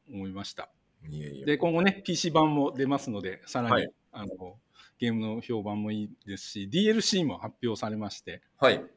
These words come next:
Speaker 1: このディーエルシーについて、まだあんまり内容は言えないと思うんですけど、
Speaker 2: うん。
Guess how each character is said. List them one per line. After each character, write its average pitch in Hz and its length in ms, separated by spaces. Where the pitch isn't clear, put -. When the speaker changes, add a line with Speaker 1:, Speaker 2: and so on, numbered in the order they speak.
Speaker 1:
こ 143 120
の 131 200
デ 160 100
ィ 220 60
ー 247 80
エ 269 40
ル 254 120
シ 240 400
ー - 40
に 135 200
つ 151 140
い 131 120
て、 104 400
ま 170 160
だ 151 80
あ 147 40
ん 175 80
ま 190 100
り 175 340
内 160 240
容 160 80
は - 340
言 143 140
え - 20
な 156 120
い 143 120
と 113 80
思 117 200
う - 20
ん - 20
で 104 120
す - 80
け 110 120
ど、 127 140
Speaker 2:
う - 40
ん。 - 20